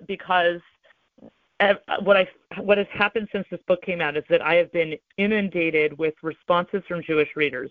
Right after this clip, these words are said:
So either people contact me online or through email or, you know, more, um, even most often, like, at events where I, when I speak publicly, you know, people even will write me snail mail letters. And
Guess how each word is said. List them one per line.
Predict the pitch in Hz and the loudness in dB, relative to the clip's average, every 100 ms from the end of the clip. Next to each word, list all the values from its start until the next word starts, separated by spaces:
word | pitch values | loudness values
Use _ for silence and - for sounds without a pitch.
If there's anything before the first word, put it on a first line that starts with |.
| - | 0
So | 156 139 175 | 2 2 -2
either | 170 160 156 | 2 2 2
people | - 156 156 | -6 -8 -6
contact | 160 151 147 - | -2 -2 -2 -6
me | 151 143 139 139 | -8 -6 -8 -6
online | 143 151 202 196 190 185 185 151 | -6 2 4 4 2 -4 -6 -6
or | 139 135 - | -4 -4 -6
through | 139 131 - | -10 -8 -4
email | 208 185 175 170 156 | 0 2 4 2 0
or, | 147 151 139 - | 0 -2 -2 -2
you | 165 143 | -4 -4
know, | |
more, | 165 170 165 - _ - | 2 4 4 -2 _ -4
um, | 165 143 180 | -2 -2 -8
even | 160 160 | -6 -6
most | 160 170 180 | -2 -2 0
often, | 170 175 | -2 -4
like, | 156 147 | -6 -4
at | |
events | 139 151 151 - | -2 -2 -4 -2
where | 147 | 0
I, | 139 - _ _ _ _ _ | 0 -2 _ _ _ _ _
when | - 147 | -4 -2
I | 139 | -2
speak | 151 139 | -6 -2
publicly, | 156 156 151 147 139 135 - - - _ _ _ - _ _ | 0 2 0 0 -2 -2 -12 -20 -20 _ _ _ -20 _ _
you | 170 | -2
know, | 131 | -2
people | 156 151 | -2 0
even | 139 143 | -2 0
will | 139 | 0
write | 143 147 | 2 0
me | 143 - | -4 0
snail | 180 175 | 4 4
mail | 175 165 | 4 2
letters. | 151 156 151 _ - - - - _ _ | 2 -2 -4 _ -20 -20 -20 -20 _ _
And | 190 175 165 | 0 0 -2